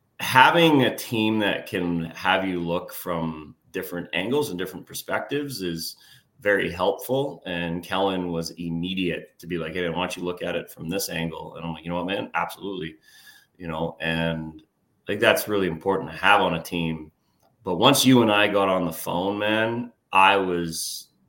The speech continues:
you know what, to be honest, dude, I was immediately just like,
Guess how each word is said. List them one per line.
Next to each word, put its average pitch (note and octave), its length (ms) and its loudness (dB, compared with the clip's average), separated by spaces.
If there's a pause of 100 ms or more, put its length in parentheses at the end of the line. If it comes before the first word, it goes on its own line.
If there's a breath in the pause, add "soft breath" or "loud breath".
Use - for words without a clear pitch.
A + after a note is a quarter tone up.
(160)
you F#2+ 120 -8
know F2 120 -4
what, F2 160 -6
to F2+ 80 -12
be F2+ 120 -4
honest, E2+ 380 -4
dude, G2 360 -8
I F#2 180 2
was F2 240 -2
immediately E2+ 1200 -4
just E2+ 200 -12
like, E2 320 -8